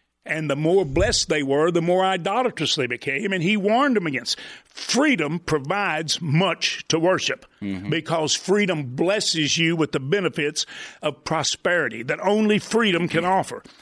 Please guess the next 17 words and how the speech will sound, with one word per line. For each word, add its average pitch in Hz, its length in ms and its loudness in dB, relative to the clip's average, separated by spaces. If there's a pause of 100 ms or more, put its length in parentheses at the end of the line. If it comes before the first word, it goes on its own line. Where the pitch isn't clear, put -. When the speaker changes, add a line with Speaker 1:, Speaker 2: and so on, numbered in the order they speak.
(180)
Speaker 1:
He 190 160 0
wants 185 320 0
us 135 100 -2
to 131 140 -2
share 180 400 0
that 156 180 0
with 139 140 0
others. 123 360 -2 (240)
America 160 540 0
has 131 140 -2
been 165 160 0
the 156 80 -2
most 156 280 0
benevolent, 170 600 -2
not 143 160 0
only 165 160 2
blessed, 170 420 -2